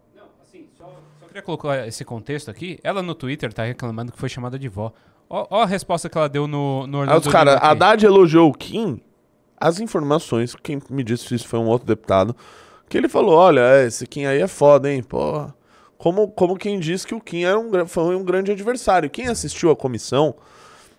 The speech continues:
Speaker 2: desse dia, assistam depois, quem quiser, né? É, tinha aquele outro sujeito lá, um, acho que é Abílio, um careca,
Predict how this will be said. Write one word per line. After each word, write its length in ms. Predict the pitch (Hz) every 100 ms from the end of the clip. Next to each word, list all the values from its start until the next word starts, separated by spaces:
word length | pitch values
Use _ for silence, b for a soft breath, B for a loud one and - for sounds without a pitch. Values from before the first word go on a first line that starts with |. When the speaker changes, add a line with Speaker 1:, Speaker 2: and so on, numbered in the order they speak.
| -
Speaker 2:
desse 280 | 131 135 101
dia, 220 | 139 254
assistam 460 | 311 349 339 135
depois, 640 | 104 - 120 98 - _ _
quem 140 | 110
quiser, 320 | 104 98 98 90
né? 100 | 95 _ _ b b b b -
É, 560 | 95 92 90 85 87 - _ _ _
tinha 180 | - 220
aquele 220 | - 180
outro 220 | 151 -
sujeito 440 | 135 107 123 - 101
lá, 200 | 113 101
um, 300 | 95 - -
acho 180 | 85 -
que 60 |
é 40 | 101
Abílio, 480 | 92 101 127 101
um 40 | 90
careca, 440 | 98 95 110 120